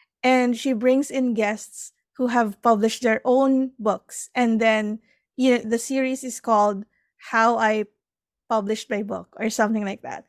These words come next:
And it's really helpful and encouraging because there's so, so much about the publishing industry that's not, you know, it's very opaque.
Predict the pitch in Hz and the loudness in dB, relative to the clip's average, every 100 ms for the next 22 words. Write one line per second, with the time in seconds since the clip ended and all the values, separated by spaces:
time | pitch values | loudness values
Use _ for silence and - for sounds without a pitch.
0 | _ - 262 285 320 311 302 330 370 359 | _ 0 4 6 4 4 2 4 4 4
1 | 240 247 247 247 240 240 233 226 226 220 | 2 0 -2 -2 0 0 0 -4 -4 -4
2 | 214 202 190 160 214 254 _ _ _ _ | -2 -4 -8 -10 -12 -14 _ _ _ _
3 | 247 269 - 269 269 269 277 - 277 277 | 0 0 4 2 4 0 0 0 2 4
4 | 277 262 - 294 311 277 269 254 226 226 | 2 -4 -4 0 2 2 0 0 0 0
5 | 233 233 214 226 233 247 233 233 247 - | -2 -4 -4 -4 -6 -8 -6 -6 -6 -6
6 | 262 254 220 208 - 214 214 214 220 - | -4 -2 -2 -4 -8 -4 0 0 0 -4
7 | - _ _ _ _ _ 277 240 220 196 | -20 _ _ _ _ _ -8 -4 -2 0
8 | 202 - _ _ _ 254 - 247 247 233 | -2 -4 _ _ _ -8 -2 2 4 4
9 | 220 226 208 220 _ | 2 0 -4 -4 _